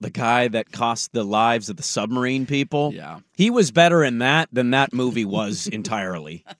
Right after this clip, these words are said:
Speaker 1: I'd rather watch that twelve-minute interview with him than watch that movie at all.
Speaker 2: Good point from a listener, too, uh, the, uh, Vancouver Ford text line. But for the people who are watching your online activity, who's watching their online activity?
Speaker 1: Exactly.
Speaker 2: Is there somebody watching them?
Speaker 1: Is corporate got somebody corporate on the corporate?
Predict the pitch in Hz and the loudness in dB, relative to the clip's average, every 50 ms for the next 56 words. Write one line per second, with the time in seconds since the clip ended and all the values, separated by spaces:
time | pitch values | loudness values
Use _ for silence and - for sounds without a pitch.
0 | _ - - _ _ _ _ _ _ - 143 165 180 180 190 190 185 190 180 170 | _ -20 -20 _ _ _ _ _ _ 4 6 6 8 8 8 8 8 6 6 6
1 | 175 165 - - 175 151 127 - - 151 156 151 131 135 147 151 147 143 139 139 | 6 6 4 2 -2 -2 -2 0 2 4 4 4 4 2 2 2 4 4 4 4
2 | 135 135 131 117 127 123 117 113 110 - 123 117 113 110 104 110 110 110 113 117 | 4 2 2 2 2 2 2 2 0 0 0 0 0 0 0 0 0 0 0 0
3 | 113 - - - 131 117 107 110 113 110 107 98 104 95 95 90 87 85 82 80 | -2 -2 -4 -2 -2 0 0 0 0 0 0 0 -2 -4 -4 -6 -8 -8 -8 -10
4 | 82 - - - - - 185 185 196 208 226 190 202 190 175 160 165 160 156 160 | -10 -12 -16 -12 -4 -2 -2 2 2 2 4 4 4 4 4 4 4 2 2 0
5 | 156 135 - 143 147 151 147 143 131 127 127 123 120 113 127 131 135 127 156 156 | -2 -2 0 2 4 4 4 2 2 2 2 2 2 2 0 0 0 0 -2 -2
6 | 139 117 135 135 127 - 139 143 143 - 156 139 123 120 117 113 107 139 139 135 | -2 -2 -2 -2 -2 0 -2 -2 -2 -2 -2 -2 -2 -4 -6 -8 -8 -8 -6 -2
7 | 123 175 180 185 156 160 151 139 127 131 143 147 151 - - 165 139 127 123 131 | -2 0 0 2 2 2 2 2 2 2 2 0 0 0 -2 -4 -2 0 0 2
8 | 143 147 143 139 139 139 139 135 135 135 135 127 - - 160 160 160 147 147 196 | 2 2 2 0 0 0 -2 -2 0 0 -2 -2 -2 -2 -4 -2 -2 -2 -2 -2
9 | 208 - - 226 - 370 294 254 185 185 196 180 156 131 120 113 113 110 107 - | -2 -4 -6 -6 -6 -6 -4 -2 -2 0 0 -2 -2 -4 -4 -6 -6 -8 -8 -10
10 | - - 110 101 90 87 90 76 - - 185 180 156 214 240 240 226 - - 120 | -10 -10 -10 -10 -10 -10 -12 -10 -4 -2 -2 0 2 4 4 4 4 2 0 -2
11 | 113 85 87 - 147 139 156 147 - 180 170 170 165 156 151 151 156 147 - 160 | -6 -4 -6 -6 -4 -2 0 2 4 4 4 4 4 4 4 4 2 0 -2 -2
12 | 151 139 135 135 151 185 220 226 123 131 - - - 175 185 185 180 196 196 - | -2 -2 -2 -2 -2 -2 -2 -2 -2 -4 -2 2 4 6 6 6 4 0 -2 0
13 | - 170 165 - - 185 170 165 170 156 143 - - - 165 165 160 - - 175 | 0 0 0 0 0 0 0 2 2 0 -2 -2 -2 0 2 2 2 2 2 0
14 | 170 - - 143 143 151 165 180 - - 170 185 190 165 208 220 226 - | 0 0 0 0 0 0 0 -2 0 2 4 4 4 4 0 -2 -2 -4